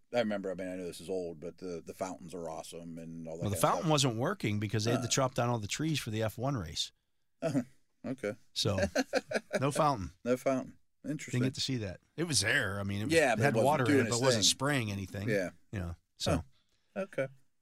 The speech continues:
Speaker 2: Interesting. Um, I think somebody said the Steelers might go back there next year. I have to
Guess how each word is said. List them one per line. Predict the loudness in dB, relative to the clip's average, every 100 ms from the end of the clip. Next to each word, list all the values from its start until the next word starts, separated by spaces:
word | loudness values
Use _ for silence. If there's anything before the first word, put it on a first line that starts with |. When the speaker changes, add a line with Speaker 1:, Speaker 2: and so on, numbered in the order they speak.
| _ _ _ _
Speaker 2:
Interesting. | -2 2 4 4 2 -4 _ -4
Um, | 2 4 6 4 0 -4
I | -4
think | -4 -4 -8
somebody | -8 -6 -4 -4 -2
said | -2 -2
the | -2
Steelers | -2 -2 -2 -4
might | -4 -6 -6
go | -6
back | -4 -6 -6
there | -6
next | -4 -6 -6 -6 -8
year. | -10 -12 -14 -16
I | -10
have | -10
to | -10